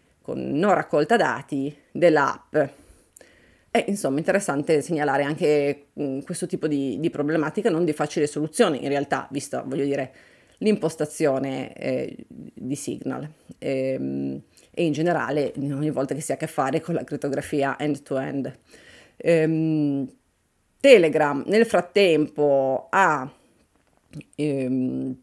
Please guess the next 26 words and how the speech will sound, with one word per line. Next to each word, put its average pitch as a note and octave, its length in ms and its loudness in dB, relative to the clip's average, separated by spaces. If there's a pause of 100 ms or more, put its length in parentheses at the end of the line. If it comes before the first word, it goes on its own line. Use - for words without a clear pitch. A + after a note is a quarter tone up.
(100)
introdotto E3 880 2
una C#3+ 320 -2
nuova A3 260 4
funzione D3 960 -4
che - 140 -12
permette F3 480 2
di D#3 60 -2
importare D3 720 0
le C#3 120 0
chat C#3 640 -2
da E3 220 4
WhatsApp, - 760 -2 (360)
quindi C3+ 280 -4
ve-, B2 180 -8
come D3+ 200 -2
vedete D#3 240 2
sta D3+ 160 -2
cercando F3 360 0
di E3+ 80 0
cavalcare, D3+ 840 2 (600)
eh, C3+ 760 -4
questo, C3 920 0
mm, C3 360 -4
quest'onda D#3 1200 2
di D3 180 -4
utenti, D3+ 960 0